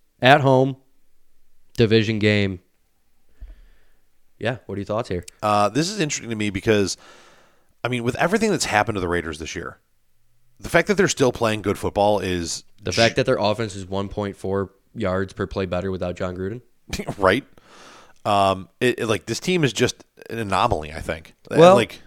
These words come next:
Speaker 1: here's, here's my big thing, and I'll say, I've been saying it every week. Eh, you need a guy who can block Max Crosby, and they don't make many of them.
Speaker 2: No.
Speaker 1: Now, Rashawn Slater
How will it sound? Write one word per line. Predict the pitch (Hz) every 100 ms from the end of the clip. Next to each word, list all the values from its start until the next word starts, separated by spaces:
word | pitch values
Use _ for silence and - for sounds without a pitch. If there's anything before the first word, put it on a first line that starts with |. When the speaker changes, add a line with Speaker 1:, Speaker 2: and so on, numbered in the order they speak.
| -
Speaker 1:
here's, | 139 185 214 170 151
here's | 196 214 180
my | 175 175
big | 156 165
thing, | - 117 135 -
and | 113 110 110 117
I'll | 113 113
say, | - 117
I've | 110 98 -
been | 104 95
saying | - 113 120
it |
every | 110 135
week. | 143 139 135 _ _ _ _ _ _ _ _ _ _ _ _ _ _ _ _ -
Eh, | 117
you | 113 104
need | 110 123
a | 131
guy | 135 135
who |
can | 127 131
block | 131 135 135
Max | 127 127 -
Crosby, | 113 90 - - - _ _ _ -
and | 101 95 92
they |
don't | 101 123
make | 147 139
many | 139 110 92
of | 87
them. | 92 85 _
Speaker 2:
No. | 95 85 - _
Speaker 1:
Now, | 110 107 107
Rashawn | 104 104 135 139
Slater | 131 151 151 160